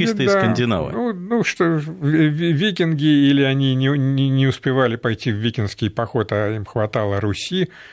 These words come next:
Speaker 2: здесь, в Восточной Европе, это, это уже особая проблема. Но, конечно, меч был такой, которым были вооружены и викинги, и что производит в большом количестве для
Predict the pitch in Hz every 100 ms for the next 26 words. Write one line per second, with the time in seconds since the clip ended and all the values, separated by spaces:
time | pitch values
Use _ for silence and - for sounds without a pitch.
0 | - - 107 110 131 123 120 120 - 127
1 | 113 - 117 113 120 117 123 139 123 104
2 | - - - - 135 120 101 110 - 117
3 | 104 107 - 123 151 220 185 214 247 240
4 | 196 175 - 135 127 156 - 139 131 139
5 | 123 - 151 139 117 - 123 117 120 117
6 | 110 107 92 113 101 123 175 131 117 117
7 | 110 - - - - 196 - 156 147 131
8 | 107 135 156 123 113 107 123 104 110 113
9 | - - 104 101 101